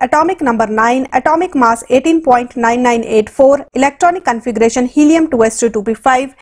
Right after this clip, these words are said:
फ्लोरीन एक हैलोजन है और ये रूम टेम्परेचर पर गैसियस फॉर्म में एग्जिस्ट करता है।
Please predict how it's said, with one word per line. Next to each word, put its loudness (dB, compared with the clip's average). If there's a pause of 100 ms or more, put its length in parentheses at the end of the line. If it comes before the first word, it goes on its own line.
(260)
फ्लोरीन 2
एक -2
हैलोजन 0
है 0
और 0
ये 0
रूम 0
टेम्परेचर -2
पर -2
गैसियस -2
फॉर्म 0
में -2
एग्जिस्ट -2
करता -4
है। -12